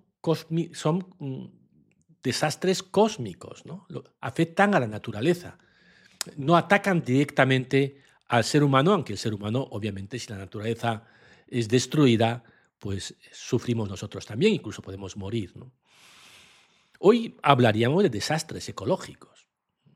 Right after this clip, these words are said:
Son grandes desastres cósmicos. ¿Y, y por qué?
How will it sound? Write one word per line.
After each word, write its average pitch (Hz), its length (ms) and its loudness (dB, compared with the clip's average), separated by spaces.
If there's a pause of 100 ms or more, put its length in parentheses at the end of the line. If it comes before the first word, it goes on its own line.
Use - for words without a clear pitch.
(160)
Son - 400 -20
grandes 165 500 0
desastres 156 720 -4 (560)
cósmicos. - 800 0 (1400)
¿Y, 135 580 -4 (880)
y 156 140 -2
por - 280 0
qué? - 420 -4